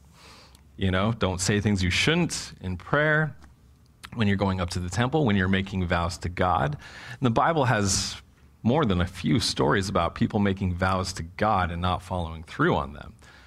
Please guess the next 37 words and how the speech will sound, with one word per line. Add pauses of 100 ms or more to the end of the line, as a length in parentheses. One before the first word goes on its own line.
(340)
How
about
Samson?
To
me,
he's
kind
of
the, (200)
the,
the
biggest
<laughs>
vow
breaker
there
is
in
the
Bible.
His
whole
life
was
supposed
to
be
a
vow,
right? (320)
He
made
this,
the,
the
Nazirite
vow.